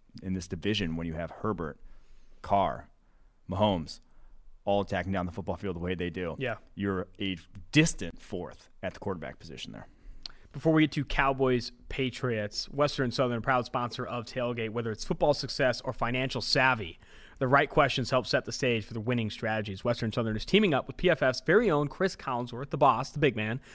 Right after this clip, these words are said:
Speaker 2: to share insights that can help you put, help put you ahead on both your fantasy and financial scoreboards. Want to hear about Chris's old playing days or behind the scenes with Al on Sunday Night Football?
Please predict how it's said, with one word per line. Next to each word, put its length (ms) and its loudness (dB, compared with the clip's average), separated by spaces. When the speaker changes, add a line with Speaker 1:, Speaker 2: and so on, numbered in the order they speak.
Speaker 2:
to 80 -4
share 220 4
insights 340 2
that 80 2
can 100 -2
help 180 2
you 320 6
put, 260 6
help 240 4
put 160 4
you 240 6
ahead 340 4
on 140 -4
both 180 0
your 80 -4
fantasy 400 -4
and 160 -4
financial 400 -6
scoreboards. 560 2
Want 160 4
to 40 -6
hear 120 4
about 180 4
Chris's 280 0
old 120 0
playing 240 4
days 300 4
or 120 -8
behind 360 2
the 60 -2
scenes 340 -2
with 160 -10
Al 240 4
on 100 -6
Sunday 240 -6
Night 160 -10
Football? 440 4